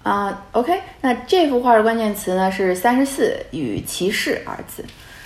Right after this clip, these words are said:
那这个 Pietro Longhi 呢和 Canaletto 一样，也是威尼斯本土人啊，他呢是一个银匠之子。呃，他呢其实也是这帮壮游人士养活起来的这么一个画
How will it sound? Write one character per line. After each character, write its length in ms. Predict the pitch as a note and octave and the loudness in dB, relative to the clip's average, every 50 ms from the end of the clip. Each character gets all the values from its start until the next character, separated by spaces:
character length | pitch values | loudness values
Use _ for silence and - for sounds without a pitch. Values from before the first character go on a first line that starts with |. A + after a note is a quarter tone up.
| - - - | -18 -8 -4
那 120 | C#4 D4+ | -2 0
这 160 | D4 G4 F#4 | 2 2 2
个 300 | D4+ D4 C#4 C4 C4 B3 B3 | 4 6 6 8 8 6 4
Pietro 680 | - - - D4 D#4 E4 F4 F4 F4 F4 E4+ E4+ E4+ D#4 | 0 -2 0 6 8 10 8 8 6 4 4 4 4 4
Longhi 600 | D4+ C#4+ C#4 D4 D#4+ F4 F#4 F#4 - C4 A#3+ A3 | 4 4 4 4 4 4 2 0 0 0 0 0
呢 200 | G#3+ G3+ F#3+ F#3+ | 0 0 -2 -2
和 560 | F#3+ - - - F#3+ F#3 F3+ F3+ F#3+ G3 G#3 G#3 | -4 -6 -8 -4 -2 0 2 2 2 2 2 2
Canaletto 560 | - C4 B3+ B3 A#3+ B3+ D4 E4 - C4+ G#3 E3 | 0 0 2 2 4 4 2 2 2 0 -2 -2
一 120 | D3+ F3 | 0 0
样， 340 | G#3+ C4 A#3 - - - - - - - - | 0 0 0 0 -4 -8 -12 -16 -20 -16 -10
也 300 | - F#3 F#3 - - G3 | -2 0 2 2 2 0
是 300 | - - - D4+ A#3 G#3 | -4 -2 2 4 4 4
威 160 | G3+ G#3 G#3 | 4 4 2
尼 120 | G#3+ G#3+ | 2 2
斯 200 | A3 A3 A3+ A3+ | 2 2 4 2
本 320 | A3 A3 F#3+ D#3 D#3+ G#3 C4+ | 2 4 2 2 2 2 0
土 240 | C4 - - - C#2+ | -2 -4 -8 -10 -10
人 120 | - - - - - - - - - | -10 -10 -12 -14 -18 -20 -20 -12 -6
啊， 240 | - G3+ G3+ G3+ G#3+ | -4 -2 -2 -2 -4
他 220 | - - E4 F4+ F#4 | -2 0 2 2 4
呢 200 | F4 D#4+ D4 C#4 | 4 4 2 2
是 160 | C#4 - D4 | 2 0 -2
一 80 | C#4 C#4 | -2 0
个 120 | C#4+ C4 | 0 0
银 360 | G#3 F3+ F3+ F3+ F#3+ A3+ C#4 | 0 0 -2 0 2 2 2
匠 440 | - - G#4 G#4+ - F#3 - - - | 2 2 0 0 0 -2 -4 -6 -8
之 140 | - - E3+ | -6 -6 -6
子。 340 | E3+ - - - - - - - - - - - - - - | -6 -6 -8 -12 -12 -12 -12 -12 -16 -20 -20 -20 -14 -4 0
呃， 180 | G#3+ G#3+ G#3 - - | 2 2 2 2 -2
他 160 | - - - | -6 -4 0
呢 80 | G#4+ B4 C5+ C5+ B4 A#4 A4 G#4+ G#4+ G#4 G4+ - - | 2 2 4 4 4 4 4 4 2 2 -2 -6 -4
其 180 | - E4+ F#4 | 0 2 2
实 240 | F#4+ F#4 F4 F4 F4+ D#4+ | 2 2 2 0 2 0
也 280 | D4 A3 F#3 - - - | 2 2 2 2 2 0
是 200 | F#3+ - - - C5+ C5 E4+ - | -4 -2 2 6 6 6 6 6
这 200 | - C4+ A3+ G3 | 6 4 4 6
帮 500 | - A3 A3 A3 A3 A3 A3+ A#3 A3+ - | 6 6 6 6 6 4 0 -2 -4 0
壮 340 | - E4+ E4 C4 G#3+ G3 | 4 6 6 8 6 4
游 160 | F3+ E3+ F3 F3+ | 2 2 2 2
人 240 | F3+ F3 F3 F#3+ | 2 0 0 -2
士 200 | F#3+ - - G#3 | -2 -4 -4 -2
养 260 | F#3 F#3 E3 - - - - | 0 0 0 0 0 -2 -2
活 100 | - F3 | 0 0
起 160 | F#3+ - - | 0 0 -2
来 200 | - - - - | -2 -2 -2 -4
的 80 | - F3+ | -6 -4
这 100 | - F#3+ | -4 -2
么 80 | F3 D#3 | -4 -2
一 60 | E3+ | -2
个 100 | F#3+ F#3+ | -2 -2
画 400 | - - - E4 - - - | -2 0 2 2 2 0 -2